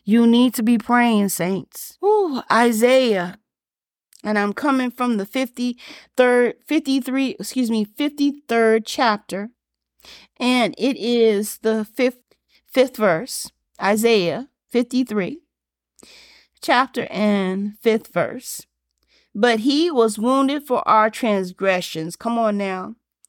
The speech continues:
"And he was bruised for our iniquity. The chastisement of our peace was upon him," which is Jesus, "and his stripes.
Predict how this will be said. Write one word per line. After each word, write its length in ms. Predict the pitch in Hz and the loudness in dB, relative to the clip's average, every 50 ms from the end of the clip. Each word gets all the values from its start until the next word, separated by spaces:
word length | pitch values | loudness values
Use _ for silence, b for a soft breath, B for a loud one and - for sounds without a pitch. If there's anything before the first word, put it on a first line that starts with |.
| b b b b b b b b b b b b b - | b b b b b b b b b b b b b -2
"And 200 | - 247 254 254 | 0 0 2 2
he 180 | 262 302 277 | 2 0 0
was 200 | 285 262 254 220 | 0 0 0 -2
bruised 460 | 202 196 220 269 311 381 392 403 381 - | -2 -4 -2 2 4 4 4 4 2 0
for 120 | - 285 | 0 0
our 240 | - 170 214 220 214 | 2 2 2 2 2
iniquity. 720 | 220 220 226 233 220 - - 202 202 208 196 190 196 196 _ _ _ _ _ _ _ - | 2 2 2 0 0 0 -2 -4 -4 -4 -6 -8 -10 -14 _ _ _ _ _ _ _ -6
The 100 | - 202 | -4 -4
chastisement 960 | 196 - - 330 294 339 - - - 392 339 311 294 285 269 294 269 277 - | -4 -2 0 0 0 0 -2 -2 0 0 2 2 0 -2 -2 -2 -4 -4 -2
of 180 | - - 254 240 | -2 -2 0 0
our 160 | 226 208 202 | 0 0 -2
peace 440 | 208 - - 320 339 302 294 277 - | -4 -6 -2 -2 0 0 0 0 -2
was 180 | - 277 208 196 | -4 -4 -4 -4
upon 460 | 190 196 - 240 208 202 190 185 202 | -6 -6 -2 -2 0 0 0 -2 -4
him," 480 | - - 285 262 226 202 190 185 190 | -6 -4 -2 -2 0 0 -2 -2 -4
which 160 | 196 202 - 185 | -4 -6 -6 -8
is 100 | 190 - | -14 -16
Jesus, 720 | _ - 226 247 226 214 202 185 180 - - - - - _ _ B B B B B B B B B B | _ -8 -6 -4 -4 -4 -6 -8 -10 -12 -12 -14 -16 -20 _ _ B B B B B B B B B B
"and 220 | - 226 240 214 | 0 2 2 4
his 220 | 240 240 208 196 | 4 2 2 2
stripes. 800 | - - - - 285 269 240 208 180 - - - - - - - | -2 -10 -6 -2 2 2 2 2 0 -6 -10 -14 -16 -16 -16 -18